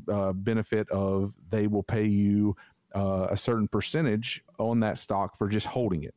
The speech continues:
okay? That's valuable in a few ways, but especially in those tax-deferred earning accounts like your four oh one Ks,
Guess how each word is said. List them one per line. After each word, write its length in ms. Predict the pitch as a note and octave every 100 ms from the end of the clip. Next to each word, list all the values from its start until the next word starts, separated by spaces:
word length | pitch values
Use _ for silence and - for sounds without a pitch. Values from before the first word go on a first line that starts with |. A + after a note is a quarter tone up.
| -
okay? 340 | G#2 A#2+ A#2+ - - -
That's 160 | E3
valuable 400 | E3 F3+ F#3 E3+
in 60 | D#3
a 60 |
few 220 | C3 F3+ G3+
ways, 280 | C#3+ A#2+
but 100 | A#2+
especially 640 | B2 - - G3+ - D#3+ C3+
in 120 | C3
those 180 | A#2+ -
tax-deferred 680 | - B2+ - A2 - A2+ G#2
earning 300 | A2 A#2+ C3+
accounts 400 | - D#3 D#3+ C3
like 160 | A2+
your 100 | G#2+
four 280 | - C3+ C3+
oh 40 |
one 200 | A#2+ A#2
Ks, 440 | A2 A#2 A2+ A#2+